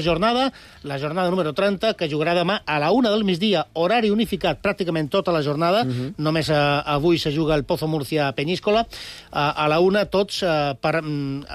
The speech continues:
Speaker 1: deixar clar aquestes posicions de, de play-off i també per a baix, perquè alerta, perquè tothom ja ha vist com descendia de categoria el Rivera Navarra, però se la juguen entre Alzira i Xota, un, un clàssic, el Xota,
Speaker 2: Sí.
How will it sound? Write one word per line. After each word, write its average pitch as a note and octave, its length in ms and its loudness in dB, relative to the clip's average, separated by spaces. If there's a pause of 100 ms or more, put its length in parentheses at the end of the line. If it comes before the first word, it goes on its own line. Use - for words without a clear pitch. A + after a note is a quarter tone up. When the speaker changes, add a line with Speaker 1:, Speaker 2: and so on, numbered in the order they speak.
(100)
Speaker 1:
deixar D#3+ 380 -2
clar G3 260 0 (220)
aquestes E3 360 -8
posicions E3 600 -2
de, C#3 420 0
de D3+ 140 0
play-off F3+ 300 2
i A3 120 -2
també G3+ 260 2
per A#3 140 0
a F3 60 2
baix, G3+ 260 -2 (340)
perquè D#3 240 -4
alerta, F3 360 0
perquè D#3 640 -2
tothom F3 500 0
ja E3+ 140 2
ha - 20 2
vist F3 240 0
com D#3+ 320 0
descendia E3 420 0
de E3 80 2
categoria D#3+ 400 0
el D#3 140 0
Rivera D#3 160 2
Navarra, F3 380 2 (360)
però F3+ 200 2
se G3+ 120 0
la F3 140 4
juguen F#3+ 320 2
entre E3+ 420 0
Alzira E3 560 2
i F3+ 120 -4
Xota, F3 400 -2
un, D#3 280 -6
un D3+ 200 -6
clàssic, F#3 360 -4
el C#3+ 120 -4
Xota, - 300 0
Speaker 2:
Sí. C#3 120 0